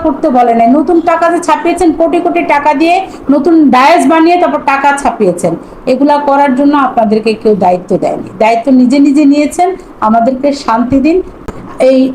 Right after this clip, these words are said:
আগের যে ফ্যাসিস্ট সরকার, তারা যেরকম বঙ্গবন্ধু, শোক, এই আগস্ট আগস্ট করতে করতে বাংলাদেশের মানুষকে একদম যন্ত্রণা পিষ্ট করে ফেলেছিল, আপনারাও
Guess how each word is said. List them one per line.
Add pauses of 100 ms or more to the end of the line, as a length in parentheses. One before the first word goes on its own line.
(340)
আগের (200)
যে (140)
ফ্যাসিস্ট
সরকার, (120)
তারা (140)
যেরকম (360)
বঙ্গবন্ধু, (500)
শোক, (500)
এই (180)
আগস্ট (100)
আগস্ট
করতে
করতে (180)
বাংলাদেশের
মানুষকে
একদম (220)
যন্ত্রণা (140)
পিষ্ট (140)
করে
ফেলেছিল, (560)
আপনারাও